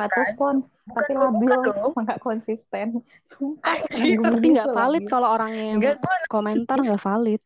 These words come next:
Speaker 3: Karena yang
Speaker 1: Iya,
Speaker 3: lihat orang
Speaker 1: makanya.
Speaker 3: lain.
Speaker 1: Iya, menurut gue labil, nggak konsisten.
Speaker 2: <laughs> Gue
Speaker 1: Enggak.
Speaker 2: tegas,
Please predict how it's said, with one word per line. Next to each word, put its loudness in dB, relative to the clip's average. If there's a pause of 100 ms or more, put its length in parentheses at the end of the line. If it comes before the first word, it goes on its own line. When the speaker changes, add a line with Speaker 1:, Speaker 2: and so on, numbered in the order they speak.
(120)
Speaker 3:
Karena -2
yang 2
Speaker 1:
Iya, 6
Speaker 3:
lihat 4
orang 2
Speaker 1:
makanya. 0
Speaker 3:
lain. 2 (500)
Speaker 1:
Iya, 2
menurut -8
gue 2
labil, 4
nggak -2
konsisten. -2
Speaker 2:
<laughs> -2
Gue 6
Speaker 1:
Enggak. 6
Speaker 2:
tegas, 2